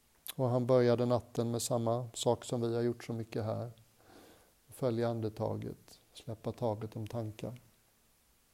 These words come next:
Och efter sitt uppvaknande så det första han tänkte det var, "Och jag skulle så gärna vilja dela med mig,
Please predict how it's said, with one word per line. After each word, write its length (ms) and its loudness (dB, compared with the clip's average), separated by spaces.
Och 140 4
efter 260 -2
sitt 200 0
uppvaknande 760 0
så 120 -6
det 100 -2
första 420 -6
han 140 -4
tänkte 400 -6
det 60 0
var, 240 -2
"Och 120 0
jag 80 0
skulle 360 4
så 140 2
gärna 260 4
vilja 240 0
dela 300 2
med 260 0
mig, 320 -2